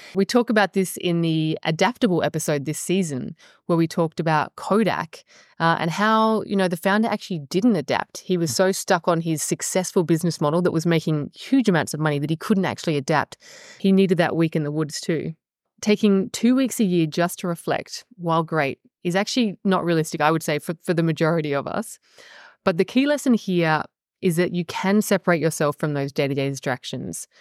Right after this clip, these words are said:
you know, coupled with a really dedicated time for reflection. It doesn't have to be a full week, though. We can create regular reflection opportunities, but we do have to be deliberate about it. It won't happen without you deciding to make the time to reflect.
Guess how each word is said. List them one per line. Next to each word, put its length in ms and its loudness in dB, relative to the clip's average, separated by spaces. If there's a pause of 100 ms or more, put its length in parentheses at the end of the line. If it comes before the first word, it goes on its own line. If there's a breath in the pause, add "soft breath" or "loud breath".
(240 soft breath)
you 80 -4
know, 100 -2
coupled 300 -2
with 140 -2
a 60 2
really 200 4
dedicated 600 -2
time 360 -4
for 140 -8
reflection. 640 -10 (100)
It 100 -20
doesn't 220 0
have 180 0
to 80 0
be 140 2
a 40 0
full 220 -2
week, 240 -4
though. 240 -4 (380 loud breath)
We 100 2
can 180 2
create 520 0
regular 500 2
reflection 420 -2
opportunities, 800 -4 (220)
but 100 2
we 100 2
do 200 2
have 180 -2
to 80 0
be 100 2
deliberate 400 0
about 280 -2
it. 160 -6
It 80 0
won't 260 2
happen 340 0
without 280 0
you 80 -4
deciding 760 -2 (320 soft breath)
to 80 -2
make 220 0
the 80 -6
time 240 -6
to 100 -12
reflect. 500 -12